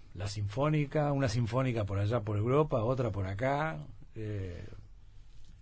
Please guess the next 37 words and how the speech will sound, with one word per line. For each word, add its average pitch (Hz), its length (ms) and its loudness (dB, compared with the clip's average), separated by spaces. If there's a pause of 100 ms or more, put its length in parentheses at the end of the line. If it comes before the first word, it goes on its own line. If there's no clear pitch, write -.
(120)
es 165 240 -2
una 131 100 2
instancia 101 760 -4
fantástica 92 800 -2
para 107 200 -4
todo 156 220 6
músico 143 520 4
que 113 80 -2
se 127 140 4
precie 165 380 6
de 120 100 4
serlo, 139 540 6 (300)
más 208 220 8
en 190 100 8
estas 151 300 6
épocas 165 400 4
tan 135 180 4
difíciles, 120 880 0
¿no? 180 140 2 (180)
<laughs> - 160 -4
Tan 160 220 8
complejas, 139 720 0
¿no? 180 260 -2
Los 139 220 -4
mundos 151 320 4
en 131 80 2
los 123 80 -2
que 135 140 0
vivimos, 156 460 2
por 117 120 -2
los 110 80 -2
que 123 100 -2
pasa 135 260 0
la 110 140 -2
cultura, 120 540 -2
en 113 100 -6
fin. 135 260 -4